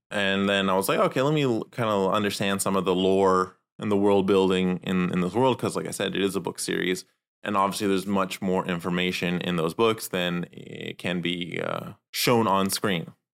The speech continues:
through the T V series. So when I was, like, looking into, uh, like I said, the world of the show, world of the book series, just trying to understand, like, you know, some of the stuff a little bit better, 'cause there's a lot. If you're not familiar with Game of Thrones or the book series, A Song of Ice and Fire,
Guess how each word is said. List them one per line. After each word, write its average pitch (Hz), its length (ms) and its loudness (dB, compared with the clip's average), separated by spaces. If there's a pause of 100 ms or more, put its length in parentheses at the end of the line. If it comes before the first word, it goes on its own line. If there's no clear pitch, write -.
(540)
through 95 120 0
the 87 80 0
T 95 140 -2
V 90 140 0
series. - 400 -6 (380)
So 175 180 4
when 160 160 4
I 139 80 6
was, 131 200 4
like, 123 140 2
looking 127 340 0
into, 98 800 0
uh, - 520 -4 (420)
like 92 140 -8
I 87 40 -10
said, 113 260 -2
the 101 80 0
world 101 360 2
of 185 100 0
the 175 60 -2
show, 156 500 2 (340)
world 110 240 2
of 95 100 0
the 101 80 0
book 120 220 2
series, 117 400 2
just 104 120 -4
trying 98 160 0
to 90 60 0
understand, 92 520 -2
like, - 300 -8 (360)
you - 120 -8
know, 98 80 -6
some 104 160 -6
of 101 60 -6
the 101 60 -8
stuff 104 220 -4
a 98 40 -4
little 92 160 -4
bit 92 180 -6
better, 139 460 0
'cause - 300 -8 (360)
there's 107 240 0
a 110 40 2
lot. 113 240 4
If 101 80 -4
you're 120 100 2
not 127 160 2
familiar 113 300 0
with 95 120 0
Game 95 140 2
of 92 80 -2
Thrones 104 400 -2
or 92 120 0
the 87 100 -2
book 92 200 -4
series, 92 460 -2
A 87 40 -10
Song 92 300 -2
of 87 80 -2
Ice 87 160 -4
and - 80 -20
Fire, 127 360 0